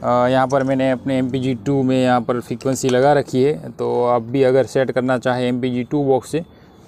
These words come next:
तो आप ये वाली frequency को यूज़ कर सकते हैं, ठीक है। आप यहाँ पर फ्रीक्वेंसी note कर सकते हैं। और, अ, उसके बाद चलिए, हम यहाँ पर से टेफ्लॉन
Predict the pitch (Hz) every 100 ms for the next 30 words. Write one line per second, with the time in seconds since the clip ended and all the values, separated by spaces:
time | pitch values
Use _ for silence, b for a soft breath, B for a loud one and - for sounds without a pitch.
0 | - 123 120 - 135 135 127 127 127 127
1 | 127 117 123 123 120 123 - 147 131 135
2 | 113 127 123 147 - 131 123 120 117 117
3 | 117 110 117 127 120 123 123 117 127 110
4 | 120 113 131 156 - - - - _ -
5 | 113 113 117 117 113 117 117 120 - 123
6 | 120 120 120 117 117 127 123 123 123 120
7 | 120 117 113 120 - 127 - 139 135